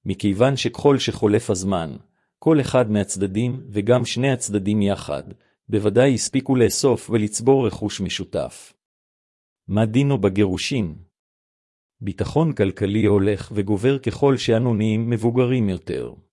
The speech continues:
הצדדים כבר יצאו לפנסיה או בקרוב יצאו לפנסיה, וחשוב להם לוודא כי לא יחסר להם דבר לקראת זקנה. כיצד נחלקת הפנסיה?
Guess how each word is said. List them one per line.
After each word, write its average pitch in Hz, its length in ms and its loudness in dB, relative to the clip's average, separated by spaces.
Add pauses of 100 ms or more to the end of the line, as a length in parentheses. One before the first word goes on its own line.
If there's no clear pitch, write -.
(880)
הצדדים 113 580 0
כבר 95 240 -2
יצאו 107 360 -2
לפנסיה 123 580 2
או 127 140 0
בקרוב 117 480 2
יצאו 123 340 -2
לפנסיה, 104 640 0 (480)
וחשוב 113 480 0
להם 107 200 2
לוודא 101 440 2
כי 110 200 -8
לא 131 180 4
יחסר 123 420 0
להם 101 260 2
דבר 101 320 4
לקראת 104 400 -2
זקנה. 82 400 -6 (1080)
כיצד 104 440 2
נחלקת 110 540 0
הפנסיה? 139 640 -2